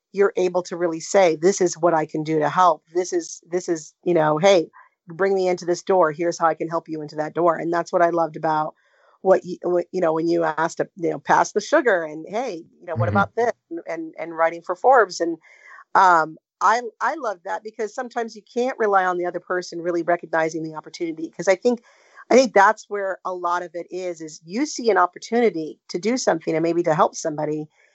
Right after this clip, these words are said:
Speaker 1: And the other person that, that has the door, the key to that opportunity, it may not, I, I think more often than not, it's not because they wanna keep you out or that they don't care about you or that they,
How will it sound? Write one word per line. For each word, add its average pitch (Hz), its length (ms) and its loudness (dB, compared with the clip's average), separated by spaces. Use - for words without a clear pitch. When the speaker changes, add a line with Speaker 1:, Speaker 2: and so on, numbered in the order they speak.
Speaker 1:
And 180 440 4
the 196 120 0
other 233 140 2
person 214 400 -4
that, 180 160 -4
that 175 140 -4
has 190 260 0
the 170 100 -6
door, 185 360 -2
the 160 80 -16
key 247 320 -8
to 233 80 0
that 165 160 2
opportunity, 170 640 -4
it 208 80 0
may 262 160 6
not, 302 280 2
I, 233 240 4
I 233 140 2
think 220 240 -12
more 254 200 -4
often 262 280 -2
than 196 100 -6
not, 185 200 -2
it's - 160 -16
not 202 180 -2
because 214 240 -8
they 196 80 -2
wanna 175 180 -4
keep 208 320 -10
you 180 160 2
out 165 340 4
or 180 180 2
that 160 160 -4
they 160 100 -4
don't 185 200 0
care 185 180 0
about 165 280 -2
you 170 240 -2
or 160 200 2
that 156 180 -2
they, 165 300 4